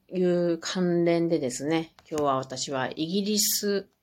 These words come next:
研究の講義を受けましたので、それをこちらでシェアしてみたいと思います。勉強です。今日はDay eleven。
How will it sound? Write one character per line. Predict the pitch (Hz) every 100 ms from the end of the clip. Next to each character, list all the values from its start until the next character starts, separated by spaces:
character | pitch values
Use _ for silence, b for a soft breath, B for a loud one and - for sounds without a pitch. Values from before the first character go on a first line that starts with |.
| _ _
研 | - 202 160
究 | - 139
の | 135 131 127 123
講 | - 156 151
義 | 147 143
を | 135 131
受 | - 135 139
け |
ま | 151 156
し | -
た | 131
の | 135 139
で、 | 175 185 135 - _
そ | - 185
れ | 175 170
を | 185 185
こ | 143
ち | -
ら | 143 139
で | 151 156 -
シ | - -
ェ | 151
ア | 135
し |
て | - 151
み | 151
た | 139
い | 135
と | 131
思 | - 156
い | 165
ま | 170 170
す。 | - - - B B B B B _
勉 | 185 170 170 165
強 | 175 165
で | 165
す。 | 160 - - B B B B B B B B B B B _ _ _ _
今 | - - 285 294
日 |
は | 180
Day | 156 190 202 196 -
eleven。 | 208 220 180 147 117